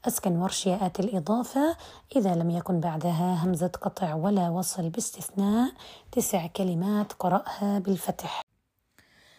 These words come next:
آه، قلنا أنه عندنا أسكن ورش ياءات الإضافة لو لم يكن بعدها همزة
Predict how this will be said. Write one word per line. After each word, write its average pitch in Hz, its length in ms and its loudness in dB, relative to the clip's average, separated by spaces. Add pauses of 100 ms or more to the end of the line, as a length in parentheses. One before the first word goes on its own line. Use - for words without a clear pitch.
(400)
آه، 170 460 -2
قلنا 240 500 4 (840)
أنه 175 840 0 (1200)
عندنا 190 680 2 (1200)
أسكن 175 360 0
ورش 196 460 0
ياءات 180 380 -2
الإضافة 208 540 -2
لو 233 320 4 (600)
لم 214 180 6
يكن 190 340 4
بعدها 170 520 4
همزة 175 220 0